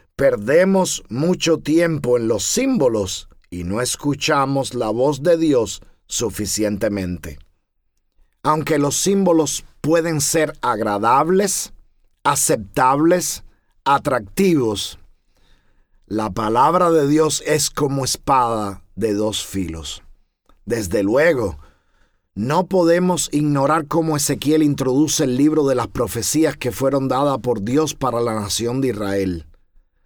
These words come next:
Los primeros tres versículos del primer capítulo lo describen en este orden. Primero, las visiones.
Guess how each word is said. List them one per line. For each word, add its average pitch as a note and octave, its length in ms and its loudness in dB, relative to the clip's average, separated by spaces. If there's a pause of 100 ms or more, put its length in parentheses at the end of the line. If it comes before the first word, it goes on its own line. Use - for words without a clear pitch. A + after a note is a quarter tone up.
(280)
Los A2+ 360 -2
primeros C3 680 -2
tres D3 360 -2
versículos C3 760 -2
del A#2 180 -2
primer A#2+ 380 -2
capítulo B2+ 720 -2 (500)
lo A#2+ 260 0
describen C#3 720 0
en A#2 180 -4
este B2 360 -2
orden. F#2 600 -2 (560)
Primero, C#3 720 0 (420)
las G2+ 340 -6
visiones. G2+ 920 -4